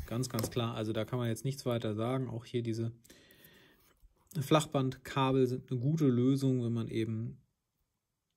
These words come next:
die Lichtplatinen zum Beispiel auch irgendwann mal wechseln müsste, was bei L E Ds ja eigentlich nie vorkommt.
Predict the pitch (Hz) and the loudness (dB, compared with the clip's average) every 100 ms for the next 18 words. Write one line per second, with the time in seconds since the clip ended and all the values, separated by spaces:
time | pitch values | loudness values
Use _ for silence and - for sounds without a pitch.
0 | _ 156 135 110 107 117 151 165 - 135 | _ -4 -4 -2 -4 0 0 0 -2 -2
1 | - 127 120 117 110 110 117 110 123 113 | -2 -4 -2 -2 -2 -4 -4 -4 -4 -6
2 | 107 104 107 113 - 113 110 110 - 104 | -4 -4 -2 -2 -2 -4 -2 -4 -6 -8
3 | 101 - - 113 104 107 - 107 110 - | -8 -10 -4 -4 -2 -4 -6 -10 -10 -4
4 | 151 - 135 127 127 123 | -2 2 2 2 -2 -4